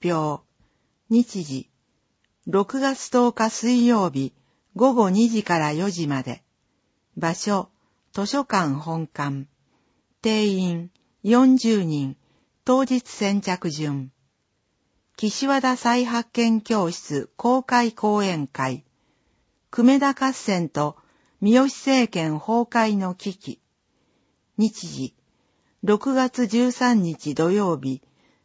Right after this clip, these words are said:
午後一時半から四時十五分まで。場所、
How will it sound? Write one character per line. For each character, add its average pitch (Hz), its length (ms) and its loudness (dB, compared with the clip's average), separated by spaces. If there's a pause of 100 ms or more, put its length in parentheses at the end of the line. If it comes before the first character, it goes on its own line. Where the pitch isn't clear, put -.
(100)
午 247 180 4
後 220 180 4
一 175 280 -4
時 247 160 2
半 233 280 0
か 156 140 -2
ら 147 160 0
四 214 220 2
時 180 180 -2
十 214 260 0
五 180 200 0
分 151 260 -4
ま 131 140 -4
で。 139 180 -12 (800)
場 170 160 -2
所、 196 320 -4